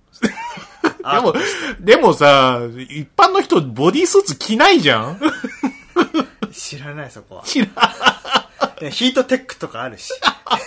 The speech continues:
Speaker 2: で、ボディースーツ着てる感じの人でもいいじゃん。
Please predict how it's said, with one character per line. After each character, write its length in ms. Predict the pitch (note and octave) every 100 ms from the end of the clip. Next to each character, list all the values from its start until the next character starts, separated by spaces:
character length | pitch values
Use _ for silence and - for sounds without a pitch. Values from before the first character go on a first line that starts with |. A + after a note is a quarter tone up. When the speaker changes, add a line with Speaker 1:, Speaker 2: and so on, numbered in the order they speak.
| - - - C#4+ - - - _ - - - - _ - _ - - _ _ -
Speaker 2:
で、 440 | E4 F#4+ F4 A#3+ E3+
ボ 140 | B3
デ 80 | E4+
ィ 60 | E4+
ー 20 |
ス 140 | -
ー 140 | F4 E4+
ツ 120 | G#3+
着 140 | -
て 160 | - D4
る 160 | D#4
感 340 | - C#4+ D#4 C#4+
じ 140 | C#4
の 140 | C4+ C4
人 200 | - C4
で 80 |
も 80 | D3
い 120 | A#2+ A2+
い 20 |
じ 80 |
ゃ 40 |
ん。 20 | F2+